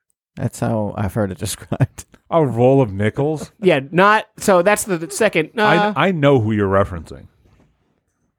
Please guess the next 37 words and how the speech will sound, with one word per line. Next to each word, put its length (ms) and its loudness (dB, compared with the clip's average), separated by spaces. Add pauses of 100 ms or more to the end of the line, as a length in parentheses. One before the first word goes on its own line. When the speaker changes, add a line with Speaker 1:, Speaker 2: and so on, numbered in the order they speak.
(140)
Speaker 2:
I, 200 -4
Speaker 3:
Who? 100 0
Speaker 2:
I 140 2
know 200 4
where 140 4
that 160 4
comes 240 -2
from. 300 -8 (260)
<laughs> 260 2
Speaker 3:
I 140 2
don't. 200 -2 (140)
Speaker 1:
<laughs> 40 -20
I'm 180 0
glad 300 2
that 160 0
you 100 -4
do. 260 -14 (200)
Speaker 2:
There's 180 -2
a, 120 4
one 200 0
of 100 2
our 120 4
friends 440 0
who 220 2
hooked 220 -2
up 100 0
with 140 2
a 80 2
lot 200 4
of 120 4
other 480 2 (480)
girls 300 4
in 100 2
our 100 2
tangential. 880 0
Speaker 3:
<laughs> 20 -20
Yeah. 200 -4